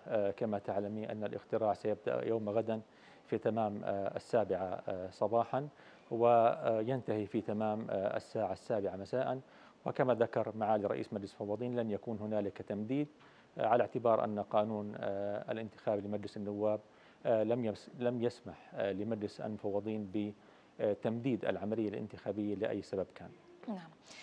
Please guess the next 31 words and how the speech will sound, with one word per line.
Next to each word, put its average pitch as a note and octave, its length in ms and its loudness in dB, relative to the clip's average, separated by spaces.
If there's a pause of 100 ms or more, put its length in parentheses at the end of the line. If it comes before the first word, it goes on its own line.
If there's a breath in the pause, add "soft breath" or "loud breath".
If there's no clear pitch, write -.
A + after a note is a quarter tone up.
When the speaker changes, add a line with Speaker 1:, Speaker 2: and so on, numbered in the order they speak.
(120)
Speaker 2:
هذه D4 200 6
الجاهزية G#3 460 2
تعتمد G3+ 460 0
أيضًا F#3+ 200 -2
بشكل F#3+ 400 -6
كبير G3 440 -4
على G3+ 300 2
التنسيق G#3+ 480 -4
المستمر، F#3 480 -4
خاصة C4+ 320 -4
عندما F#3+ 380 0
نتحدث F#3+ 560 0
عن F#3+ 320 -2
انتشار G3 380 -4
الكوادر F#3 480 -2
في F#3 180 -10
مختلف، G#3 460 2 (400 loud breath)
آه، F#3+ 40 0
أنحاء G#3 800 2
المملكة G3 400 -4
الأردنية F#3 440 -4
الهاشمية، F#3+ 540 -4
وكذلك A#3+ 500 -2
أيضًا A#3+ 520 2 (320 loud breath)
عن A#3+ 280 2
الإجراءات B3 800 4
المعمول G#3+ 400 2
بها A3+ 300 2
والعمليات G#3+ 640 0
المستمرة B3+ 580 0
وصولًا B3 640 0